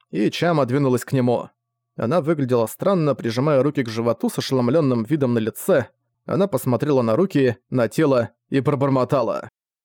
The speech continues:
"А? Что?" А потом Чама прижала ладонь ко рту.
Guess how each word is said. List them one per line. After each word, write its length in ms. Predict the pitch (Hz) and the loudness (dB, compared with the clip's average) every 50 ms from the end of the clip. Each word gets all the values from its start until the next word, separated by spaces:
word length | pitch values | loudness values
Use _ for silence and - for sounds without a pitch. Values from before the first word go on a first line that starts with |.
| _ _ _ _ _ _ _ | _ _ _ _ _ _ _
"А? 280 | 160 156 156 175 202 196 - - _ _ _ _ _ | -2 0 0 0 0 -2 -4 -12 _ _ _ _ _
Что?" 520 | - - - - 190 208 247 285 294 285 - - - _ _ _ _ _ _ _ _ | -14 -8 -2 0 2 4 4 2 2 -2 -6 -16 -20 _ _ _ _ _ _ _ _
А 120 | - - - | -6 -4 -4
потом 360 | - 120 - - 196 185 151 | -4 -4 -2 0 0 0 0
Чама 320 | - - 156 170 160 135 | 0 0 0 0 0 -2
прижала 380 | - 135 123 113 131 147 139 127 | -2 -2 -2 0 2 2 2 2
ладонь 320 | 120 120 117 135 127 123 | 2 2 0 0 -2 0
ко 140 | - 123 101 | 0 0 -2
рту. 340 | - - 156 175 160 127 | 0 0 2 2 2 2